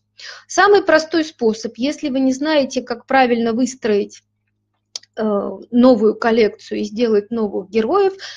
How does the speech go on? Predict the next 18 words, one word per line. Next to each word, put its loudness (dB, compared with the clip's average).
это 2
взять 2
лицензионный 2
продукт. -8
Сейчас 2
достаточно 2
огромное 2
количество -4
мультфильмов, 0
э, 2
большое 0
количество -4
разработок. -2
Вы 0
можете -2
купить -10
лицензию, -2
договориться, 0